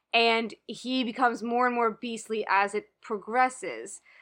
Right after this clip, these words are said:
whereas your beast becomes more and more human, showing more and more compassion and care and devotion and love.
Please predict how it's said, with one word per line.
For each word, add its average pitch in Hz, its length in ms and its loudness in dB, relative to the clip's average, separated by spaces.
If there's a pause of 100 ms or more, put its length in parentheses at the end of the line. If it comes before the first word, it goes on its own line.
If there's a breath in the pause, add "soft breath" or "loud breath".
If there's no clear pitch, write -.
(180 soft breath)
whereas 202 520 4
your 196 140 -2
beast 320 480 0
becomes 220 340 -4
more 185 300 -4
and 208 160 -2
more 208 220 0
human, 269 560 -4
showing 180 240 -8
more 180 100 -2
and 185 80 -2
more 185 140 -2
compassion 262 720 -2
and 180 160 -8
care 233 380 0
and 208 120 -4
devotion 196 560 -4
and 180 160 -6
love. 196 220 4